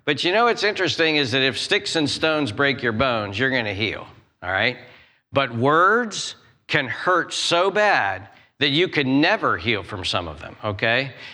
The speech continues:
And oftentimes when we use that phrase, when did you ever use that phrase? When I used that phrase, I was mad, I was hurt, I was angry,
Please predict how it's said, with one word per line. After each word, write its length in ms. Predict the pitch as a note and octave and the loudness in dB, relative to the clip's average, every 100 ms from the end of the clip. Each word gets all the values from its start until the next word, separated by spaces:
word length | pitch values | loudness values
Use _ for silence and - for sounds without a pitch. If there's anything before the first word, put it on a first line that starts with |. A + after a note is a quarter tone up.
| - | -2
And 180 | E3 E3+ | 0 2
oftentimes 720 | F#3 B3 D4 A#3 A3 G#3 C3+ | 2 2 0 0 0 0 0
when 220 | F3 F3 | 0 2
we 100 | E3 | 2
use 380 | D3 C#3 E3+ B2 | 2 4 2 2
that 200 | D3+ C#3 | 0 0
phrase, 280 | - D3+ C#3 | 0 0 0
when 160 | B3+ | 0
did 180 | C#4+ D#3 | 2 2
you 160 | C#3 C#3+ | 2 2
ever 160 | A2 | 2
use 220 | G#2+ G#2+ G2 | 0 0 0
that 180 | G2+ | -2
phrase? 340 | - G2 E2 - | -2 -4 -4 -4
When 140 | A#2+ | 0
I 140 | E3 B3 | 0 0
used 260 | B3+ A3+ | -2 0
that 180 | G#3+ G3+ | 0 0
phrase, 460 | - F#3 F#3 F3+ - - - - - | 0 2 2 0 -6 -18 -20 -8 0
I 200 | D3+ D#3 | 0 0
was 280 | A#2 G#2+ | -4 -8
mad, 560 | A2 C3+ E3 D#3+ D#3+ C#3+ - - - | -6 -4 -2 0 -2 -6 -14 -14 -2
I 180 | C#3 D3 | 2 2
was 300 | B2 G#2+ - | -2 -6 -8
hurt, 580 | - - F3 E3 - - - - | -6 2 4 2 0 -14 -12 -2
I 200 | C#3+ D#3+ | 0 0
was 300 | C#3 B2 G#2+ C#3+ | -2 -6 -4 0
angry, 640 | D#3+ E3+ E3 D#3 D#3+ D3 | 0 0 0 2 0 -2